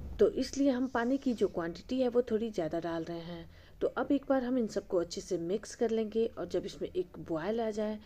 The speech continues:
तब हम कुकर का लिड लगा लेंगे। तो कुकर का लिड लगाने के बाद एक बार जब सीटी आ जाए तब हम फ्लेम को मीडियम कर देंगे और दो से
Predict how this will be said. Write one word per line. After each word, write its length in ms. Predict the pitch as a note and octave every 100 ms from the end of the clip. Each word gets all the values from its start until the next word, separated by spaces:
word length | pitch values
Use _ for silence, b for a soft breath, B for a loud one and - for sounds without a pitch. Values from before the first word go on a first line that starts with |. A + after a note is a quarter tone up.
| B B -
तब 100 | C#4 C4+
हम 100 | B3
कुकर 320 | - G3+ A3
का 140 | G#3+ F3+
लिड 280 | F3+ E3 E3+
लगा 220 | E3+ E3
लेंगे। 460 | F3 E3 F3 E3+ E3 - - -
तो 60 | C4
कुकर 340 | B3 A3 A3
का 120 | G#3
लिड 240 | F#3+ G#3 B3
लगाने 300 | A#3 A#3 A#3
के 100 | A3+
बाद 220 | A3+ A3+ F#3+
एक 140 | -
बार 160 | F3+ E3+
जब 140 | F3+
सीटी 340 | F3 F#3 - B3
आ 60 |
जाए 140 | A#3 A3+
तब 200 | B3+ A#3+
हम 140 | B3
फ्लेम 220 | A#3 A#3+ A3
को 160 | A3+
मीडियम 380 | F#3 E3+ E3 A#3+
कर 140 | A#3+ A3+
देंगे 340 | A#3 A3 A#3
और 200 | - A3
दो 180 | A3 A#3+
से 160 | C4